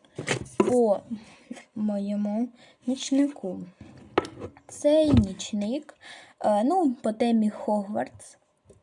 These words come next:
Е, так, і ві-, в но-, в нього є пульт керування. Зараз ми його вимкнемо.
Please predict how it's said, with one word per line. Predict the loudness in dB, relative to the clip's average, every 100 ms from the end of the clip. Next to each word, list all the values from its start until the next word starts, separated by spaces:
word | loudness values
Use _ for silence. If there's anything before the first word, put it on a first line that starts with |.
| -20 -20 -20 -20 -20 _
Е, | -6 -4 -2 -4 -6 -2
так, | 0 0 -2 -12 -20 _ -12 -2
і | 0
ві-, | 2 2 0 4
в |
но-, | 6 6 6 4 2 0
в | 2
нього | 2 2 4
є | 2 4 4 4 0 -8
пульт | -4 -4 -6 -14 -20 _ -20 -20 6
керування. | 8 8 4 0 -6 -6 -8 -8 -16 -12 -12 -2
Зараз | 0 0 -4 -4
ми | -2
його | -2 0 0
вимкнемо. | 0 -2 -2 -2 0 0